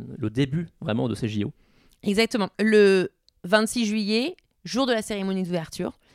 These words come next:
Speaker 2: la flamme descendra donc de Saint-Denis par le canal de Saint-Denis, le bassin de la Villette,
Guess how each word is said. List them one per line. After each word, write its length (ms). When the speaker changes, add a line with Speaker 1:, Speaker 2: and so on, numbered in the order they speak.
Speaker 2:
la 200
flamme 600
descendra 720
donc 260
de 200
Saint-Denis 600
par 200
le 140
canal 600
de 160
Saint-Denis, 420
le 180
bassin 320
de 60
la 100
Villette, 320